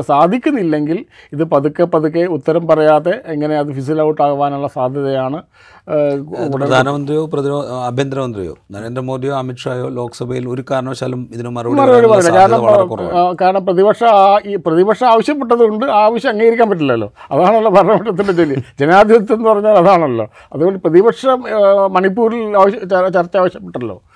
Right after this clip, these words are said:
Speaker 1: അപ്പോൾ അതിന് മറുപടി എങ്ങനെയാണ് പറഞ്ഞത് നമുക്കറിയാം. അതുകൊണ്ട് എനിക്ക് തോന്നുന്നത്, ഓ,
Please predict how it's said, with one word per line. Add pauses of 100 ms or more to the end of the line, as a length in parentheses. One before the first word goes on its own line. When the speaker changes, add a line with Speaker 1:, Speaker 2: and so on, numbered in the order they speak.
(200)
Speaker 1:
അപ്പോൾ
അതിന്
മറുപടി
എങ്ങനെയാണ്
പറഞ്ഞത്
നമുക്കറിയാം.
അതുകൊണ്ട്
എനിക്ക്
തോന്നുന്നത്, (500)
ഓ,